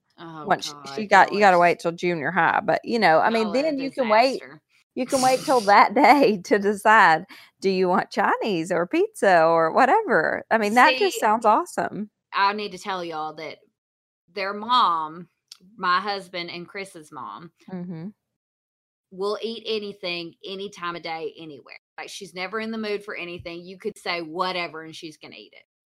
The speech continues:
Speaker 1: Like,
Speaker 2: And
Speaker 1: she
Speaker 2: it could be expired.
Speaker 1: Yeah,
Speaker 2: It
Speaker 1: like,
Speaker 2: could
Speaker 1: she
Speaker 2: be,
Speaker 1: is
Speaker 2: doesn't go together, like,
Speaker 1: she is
Speaker 2: um,
Speaker 1: not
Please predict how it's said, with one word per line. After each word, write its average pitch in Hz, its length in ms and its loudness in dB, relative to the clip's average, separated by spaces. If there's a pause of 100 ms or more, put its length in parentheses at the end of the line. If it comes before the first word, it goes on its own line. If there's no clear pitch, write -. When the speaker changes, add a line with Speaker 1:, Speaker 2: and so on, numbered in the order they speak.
(100)
Speaker 1:
Like, 165 160 -6
Speaker 2:
And 202 160 2
Speaker 1:
she 185 240 -8
Speaker 2:
it 208 160 -2
could 208 100 -6
be 202 120 4
expired. 196 920 4 (440)
Speaker 1:
Yeah, 202 220 0 (240)
Speaker 2:
It 175 120 0
Speaker 1:
like, 180 140 -6
Speaker 2:
could 190 100 -4
Speaker 1:
she 185 260 0
Speaker 2:
be, 226 40 -4
Speaker 1:
is 214 60 -2
Speaker 2:
doesn't 190 360 4
go 180 200 6
together, 208 640 2
like, 165 280 4
Speaker 1:
she - 60 -4
is 160 300 4
Speaker 2:
um, 160 40 -14
Speaker 1:
not 202 320 2